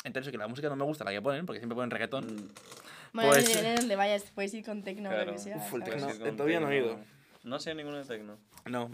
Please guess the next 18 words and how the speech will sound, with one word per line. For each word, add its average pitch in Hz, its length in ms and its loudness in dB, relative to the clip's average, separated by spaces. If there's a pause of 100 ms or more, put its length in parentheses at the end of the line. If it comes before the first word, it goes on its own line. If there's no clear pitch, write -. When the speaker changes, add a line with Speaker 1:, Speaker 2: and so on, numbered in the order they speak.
(120)
Speaker 1:
me 127 160 -6
han 135 80 -4
invitado 143 380 2
a 139 40 2
una 139 460 0
ciento - 180 -4
cincuenta 139 600 2
para 135 140 -4
ir 127 40 2
a 127 60 -2
Fabric, 139 360 -2 (880)
que 127 100 -2
es 127 60 0
de 120 60 0
hardcore, 123 420 0
a - 80 -6
ver 110 120 -2
si 113 360 -6